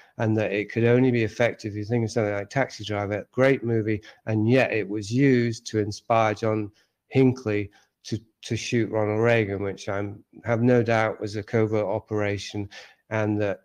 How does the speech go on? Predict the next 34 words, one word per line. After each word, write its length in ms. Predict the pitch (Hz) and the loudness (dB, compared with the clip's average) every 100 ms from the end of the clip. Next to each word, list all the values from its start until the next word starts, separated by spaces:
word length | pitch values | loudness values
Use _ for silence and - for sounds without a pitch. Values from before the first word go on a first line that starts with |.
| _ | _
it 160 | 107 98 | -8 -4
wasn't 340 | 110 104 98 | -4 -4 -4
just 240 | 98 101 | -6 -6
he 120 | - 110 | -4 -2
watched 360 | 104 101 - | 0 -2 -4
Taxi 320 | 117 - - | -4 -4 -8
Driver 320 | 101 110 104 104 | -6 -4 -2 -2
lots 300 | 104 - 110 | -2 -4 -10
of 60 | |
times 380 | - 104 101 98 | -4 -2 -2 -2
and 100 | 101 | -2
got 180 | 104 87 | -4 -4
inspired. 540 | 101 - 120 107 101 | -8 0 2 4 0
He 220 | 90 120 | 0 0
was 380 | 104 110 107 98 | 2 0 0 -4
controlled, 760 | - 98 101 - 113 101 101 101 _ _ _ | -10 -10 -6 0 2 2 -2 -6 _ _ _
you 80 | 101 | -6
know, 100 | 98 | -6
Clockwork 440 | - 110 - 104 | -4 -4 -4 -2
Orange 260 | 120 113 104 | 2 2 0
style, 440 | - - 95 98 - - _ - | -6 -8 -6 -6 -10 -20 _ -6
and 120 | 110 | -4
that 120 | 104 | -2
Taxi 340 | 117 98 - 107 | 0 -2 -4 -4
Driver 340 | 110 107 104 | -2 0 -2
was 200 | 110 107 | -4 -4
probably 480 | - 110 104 104 110 | -2 -2 -2 -4 -2
used 480 | 104 110 110 104 - | 0 2 2 0 -2
as 240 | 113 104 | 0 0
an 140 | 107 | 0
instrument 600 | 110 107 - - 107 104 - - _ _ _ _ _ _ - | 0 0 -6 -6 -4 -4 -10 -20 _ _ _ _ _ _ -8
to 120 | 117 | -2
control 580 | 117 107 147 156 175 110 | -2 0 4 6 6 4
him. 240 | 92 92 | -2 -6